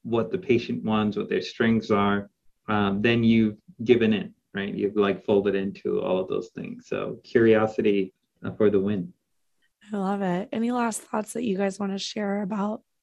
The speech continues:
Speaker 2: this, uh, philosophy of lifelong learning?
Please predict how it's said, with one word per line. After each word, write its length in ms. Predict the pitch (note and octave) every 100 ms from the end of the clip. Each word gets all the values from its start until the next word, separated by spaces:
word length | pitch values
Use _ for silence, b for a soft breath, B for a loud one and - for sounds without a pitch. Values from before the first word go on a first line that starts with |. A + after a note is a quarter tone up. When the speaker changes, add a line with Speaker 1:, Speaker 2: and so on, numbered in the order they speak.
| b b b _ -
Speaker 2:
this, 440 | G#3+ - - - -
uh, 300 | G3+ F#3+ G3+
philosophy 800 | - G3+ G3 G3 G3+ G#3+ G3 G3
of 160 | F3+
lifelong 440 | F#3 F3+ - G3+ G3+
learning? 440 | G3+ A3+ A3+